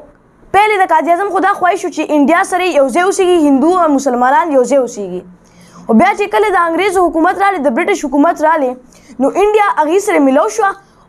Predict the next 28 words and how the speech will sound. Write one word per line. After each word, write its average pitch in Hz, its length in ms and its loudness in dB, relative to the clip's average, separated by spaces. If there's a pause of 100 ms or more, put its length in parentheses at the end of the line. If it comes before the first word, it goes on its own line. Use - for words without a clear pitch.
(140)
او - 20 4 (300)
برټش 427 340 0 (160)
انډیا 392 320 2
له 403 80 0 (160)
ازادي 294 340 2 (280)
مقرر 233 360 2
کړه۔ 170 160 -8 (800)
نو 277 160 -2
قائد 302 240 0
اعظم 415 340 0
ودرېد 415 400 2
د 311 120 2
مسلمانانو 320 580 0
د 262 140 0
حق 349 200 -2
دپاره 254 340 2 (520)
چې 311 60 0 (180)
آیا 392 180 2
دې 440 180 4
ته 427 60 0 (540)
ازادي 349 380 0
میلاویږي، 392 440 0
موږ 453 220 -2
ته 359 80 2
ولې 285 200 2
نه 247 120 -4
میلاویږي؟ 233 360 2
موږ 403 80 0